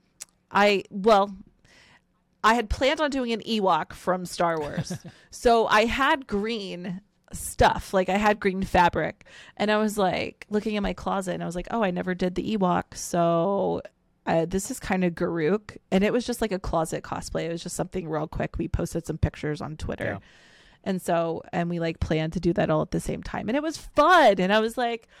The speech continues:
Speaker 1: "Wow, this is awesome. This is fun." Um, and all my friends cosplay still, like, you know, Zebex and Zabricus, and,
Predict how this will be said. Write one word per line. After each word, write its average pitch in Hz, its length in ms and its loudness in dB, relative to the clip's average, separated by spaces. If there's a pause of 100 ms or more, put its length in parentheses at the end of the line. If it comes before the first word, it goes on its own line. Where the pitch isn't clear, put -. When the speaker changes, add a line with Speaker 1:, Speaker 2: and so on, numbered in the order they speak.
(460)
Speaker 1:
"Wow, 330 220 6
this 277 160 2
is 285 80 2
awesome. 226 440 4
This 208 140 -6
is 254 100 -4
fun." 247 420 4 (380)
Um, 214 460 4 (420)
and 233 400 2 (300)
all 247 180 6
my 302 160 -2
friends 311 360 -4
cosplay 180 520 -4
still, 262 400 -2
like, 185 480 -4 (440)
you 208 220 -4
know, 185 280 -2 (420)
Zebex 190 880 0
and 175 340 -2
Zabricus, 190 1000 -2
and, 170 600 -6